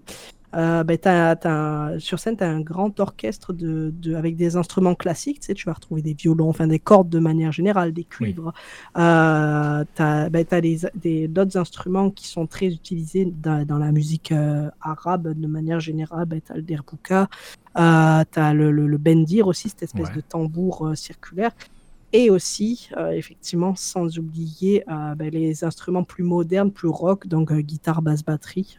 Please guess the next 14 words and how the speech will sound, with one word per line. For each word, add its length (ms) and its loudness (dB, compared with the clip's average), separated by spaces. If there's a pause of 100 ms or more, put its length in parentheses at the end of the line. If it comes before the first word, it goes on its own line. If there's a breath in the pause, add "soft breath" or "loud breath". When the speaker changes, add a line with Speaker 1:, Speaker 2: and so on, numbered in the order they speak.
(100)
Speaker 1:
euh, 240 -14
par 140 -14
exemple. 400 -10
Et 80 -6
donc, 220 -4
c'est, 180 -8
c'est, 220 -8 (500 loud breath)
c'est 160 -6
quelque 200 0
chose, 200 2
ce 260 -4
sont 220 -2
des 220 0
instruments, 600 -4